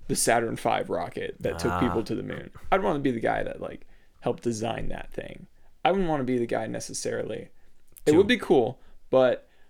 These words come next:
Speaker 1: that's not what I, I, I can't see myself in that position of being, you know, Neil Armstrong on the, on the moon or, you know, something of that
Speaker 2: Hmm.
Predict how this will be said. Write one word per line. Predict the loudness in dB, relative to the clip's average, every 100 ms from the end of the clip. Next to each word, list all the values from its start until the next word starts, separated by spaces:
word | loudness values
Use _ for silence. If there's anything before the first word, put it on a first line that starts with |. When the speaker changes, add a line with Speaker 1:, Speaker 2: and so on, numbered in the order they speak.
| -20 -20 -20 -20 -10 -2
Speaker 1:
that's | -2 0
not | -2 -2 -4 -10 -6
what | -2 0
I, | 0 -2 -6 -8 -10 -12 -16 -12
I, | -8 -8
I | -6 -4 -2
can't | -2 0
see | 0
myself | 0 -2 -2
in | 0
that | 0
position | 2 0 -4 -4
of | -6 -8 -12 -8
being, | -4 -2 -2 -6 -4 -4 -4 -6 -4
you | -2
know, | -2 -6 -10 -14 -18 -18 -18 -10 -4
Neil | -2
Armstrong | -2 -4 -6 -8 -6 -8 -6 -4 -2
on | -2 -4 -4
the, | -4 -6 -8 -14 -20 -20 -20 -20 -20 -20 -20 -18 -10
on | -8
the | -6
moon | -6 -8 -10 -18 -20 -18 -14
or, | -12 -12 -12
you | -12
know, | -12 -14 -6
something | -4 -4 -6
of |
that | -6 -8 -10 -12 -8
Speaker 2:
Hmm. | -8 -8